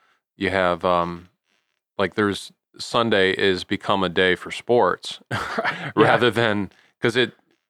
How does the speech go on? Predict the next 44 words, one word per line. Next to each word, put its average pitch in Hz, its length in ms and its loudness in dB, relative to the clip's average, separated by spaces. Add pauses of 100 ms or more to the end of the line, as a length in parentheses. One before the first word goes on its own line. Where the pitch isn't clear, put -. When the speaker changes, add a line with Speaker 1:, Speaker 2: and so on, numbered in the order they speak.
(320)
Speaker 1:
I 110 100 0
guess 120 420 0 (140)
practically 113 800 4
it's - 380 -2
when 107 360 -2
no 101 100 2
one, 110 240 2 (400)
no 104 140 0
one's 113 260 0
do-, 107 420 -6
doing 113 280 2
anything 98 340 2
anymore 92 360 0
if 117 100 -4
they're 92 120 0
not 95 160 -2
going 87 220 -2
to 85 60 -10
church. 120 420 0
And 82 80 -8
so 87 520 -2
why 90 220 0
not, 95 340 -2 (380)
you 90 80 -8
know, 92 300 -4
start 98 320 0
your 95 260 0
games 92 480 -2
bright 95 240 2
and 98 100 -2
early 120 260 4
Sunday 135 280 0
morning? 123 420 0
It, 90 200 -6 (880)
but, 90 220 2
um, 87 300 0
Speaker 2:
Here's 262 200 -2
a 240 60 -4
free 160 200 -2
spot. 160 420 -4
Let's 170 180 -6
take 170 140 -6
it 143 40 0
Speaker 1:
yeah. 107 460 4